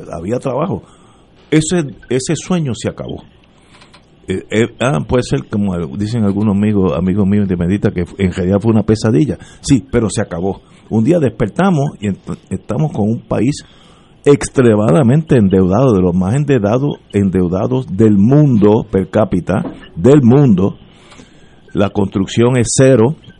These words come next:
las carreteras son de tercera o cuarta clase, eh, el sistema educativo está en un caos, y entonces, para mi generación, ¿de qué hay que celebrar? Pues nada.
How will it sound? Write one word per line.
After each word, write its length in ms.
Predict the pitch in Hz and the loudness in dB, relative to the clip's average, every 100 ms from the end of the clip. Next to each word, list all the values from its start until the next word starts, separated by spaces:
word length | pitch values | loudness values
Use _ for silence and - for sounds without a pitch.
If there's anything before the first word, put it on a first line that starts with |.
| - _ _ _ _ - - | -20 _ _ _ _ -20 -10
las 160 | 95 | -6
carreteras 720 | - 101 104 98 113 117 101 - | -2 -2 -2 0 0 0 -4 -4
son 540 | 104 113 98 82 98 | -2 0 -2 -4 -2
de 120 | 104 | -2
tercera 480 | - 95 - 110 117 | 0 -2 0 0 0
o 60 | 98 | 0
cuarta 320 | 98 95 107 | -2 -2 -4
clase, 480 | 123 135 127 123 - - - - - - | 0 -2 -2 -6 -10 -16 -20 -20 -20 -10
eh, 360 | - 110 107 - - - _ - | 0 2 2 -2 -16 -20 _ 0
el 160 | 101 | 0
sistema 380 | 101 92 101 107 | 0 -2 0 2
educativo 500 | 107 101 85 110 117 | 2 0 0 0 0
está 260 | - 98 101 | 0 0 2
en 120 | 101 | 2
un 200 | 101 92 | 0 0
caos, 580 | - 113 107 110 123 - - - - - - - | -2 0 0 0 -2 -10 -20 -20 -20 -20 -20 -6
y 80 | 98 | -4
entonces, 480 | 90 120 147 165 - _ _ - - _ - - _ - | -2 -2 0 -2 -4 _ _ -20 -20 _ -20 -20 _ -10
para 240 | - 90 90 | -6 -4 -2
mi 160 | 113 | 0
generación, 560 | 143 139 131 110 - 80 101 | 0 0 -2 -2 -4 -4 -2
¿de 180 | 101 85 | -2 0
qué 100 | 104 | -2
hay 100 | 123 | -2
que 160 | - 120 | -4 -6
celebrar? 600 | 135 135 135 123 71 90 _ | -4 -4 -4 -4 -8 -14 _
Pues 180 | 87 76 | -10 -8
nada. 480 | 80 117 214 147 | -6 -4 -4 -6